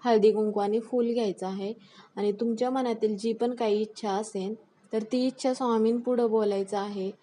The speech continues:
जर तुम्हाला शक्य होत असेल, तर तुम्ही पहिल्या गुरुवारी मग मंदिरात किंवा मठात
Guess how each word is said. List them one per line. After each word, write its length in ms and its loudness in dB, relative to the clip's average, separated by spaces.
जर 240 -2
तुम्हाला 300 4
शक्य 300 -2
होत 220 0
असेल, 420 -2
तर 80 2
तुम्ही 300 4
पहिल्या 420 0
गुरुवारी 480 2
मग 240 -2
मंदिरात 640 4
किंवा 220 0
मठात 400 0